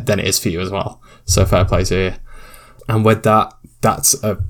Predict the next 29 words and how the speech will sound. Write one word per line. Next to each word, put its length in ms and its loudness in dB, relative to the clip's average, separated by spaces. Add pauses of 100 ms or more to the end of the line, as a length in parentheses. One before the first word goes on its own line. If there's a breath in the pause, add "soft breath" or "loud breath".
(160)
fantastic 640 -2
way 180 0
to 120 -4
close 340 0
File 220 2
thirty-six 760 -2
of 40 0
the 60 4
Why, 180 4
Why, 140 4
Why 180 4
Files. 360 -2
Firstly, 580 2
once 220 0
again, 320 0
thank 440 -4
you 180 -2 (160)
ever 240 -2
so 160 0
much, 200 -4
Chris, 200 -2
for 100 -4
coming 220 0
on 140 -2
and 120 -2
sharing 280 2
your 60 -2
story. 440 4
Again, 460 0